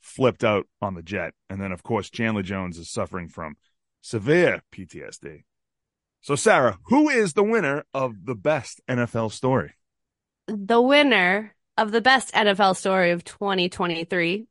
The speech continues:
Speaker 2: is Chandler Jones.
Speaker 1: Whoa, wow.
Speaker 2: Chandler Jones, mainly because he's doing his best jerk impersonation.
Speaker 1: Oh,
Speaker 2: That
Speaker 1: that's
Speaker 2: there
Speaker 1: right.
Speaker 2: alone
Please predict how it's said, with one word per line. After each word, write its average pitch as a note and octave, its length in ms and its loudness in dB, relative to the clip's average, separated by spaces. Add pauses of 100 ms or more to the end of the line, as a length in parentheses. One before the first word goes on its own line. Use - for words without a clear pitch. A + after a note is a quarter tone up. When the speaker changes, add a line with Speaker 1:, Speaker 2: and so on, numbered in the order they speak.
(520)
Speaker 2:
is C4+ 140 -4
Chandler F#3+ 460 2
Jones. G#3 580 0
Speaker 1:
Whoa, - 140 2
wow. A3+ 1800 6 (680)
Speaker 2:
Chandler E4+ 440 8
Jones, D4+ 400 8 (580)
mainly D4 560 2 (320)
because B3+ 460 2
he's A#3 360 0
doing B3 320 2 (300)
his F#3+ 180 -6 (140)
best A3 420 -2 (220)
jerk F#3+ 480 0 (160)
impersonation. E3+ 1160 -6
Speaker 1:
Oh, - 40 -18
Speaker 2:
That G#3+ 360 -6
Speaker 1:
that's C4 340 6
Speaker 2:
there C4+ 260 6
Speaker 1:
right. C4+ 140 6
Speaker 2:
alone A3+ 640 6